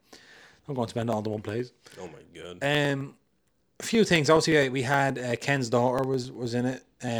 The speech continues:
Speaker 2: No,
Speaker 1: and
Speaker 2: I'm not,
Speaker 1: no,
Speaker 2: I'm not
Speaker 1: no
Speaker 2: doing
Speaker 1: harm.
Speaker 2: those three guys.
Speaker 1: Oh, those three guys? You talking about the, the main guy?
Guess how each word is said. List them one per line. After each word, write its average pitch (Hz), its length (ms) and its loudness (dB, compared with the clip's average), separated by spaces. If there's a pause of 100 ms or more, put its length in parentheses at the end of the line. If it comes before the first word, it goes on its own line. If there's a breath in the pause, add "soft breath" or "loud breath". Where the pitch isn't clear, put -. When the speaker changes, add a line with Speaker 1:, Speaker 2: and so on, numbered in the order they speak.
Speaker 2:
No, 220 100 0
Speaker 1:
and - 100 2
Speaker 2:
I'm - 100 -4
not, 262 80 -2
Speaker 1:
no, 143 100 6
Speaker 2:
I'm 139 40 4
not - 180 -2
Speaker 1:
no - 60 2
Speaker 2:
doing 147 140 4
Speaker 1:
harm. 139 200 6
Speaker 2:
those 131 80 -6
three 113 140 -4
guys. 117 380 -4
Speaker 1:
Oh, 151 80 6
those 180 160 10
three 175 100 6
guys? 175 400 6
You 143 80 -2
talking 180 160 10
about 160 160 6
the, 165 80 4
the 143 200 -4
main 143 200 2
guy? 185 260 4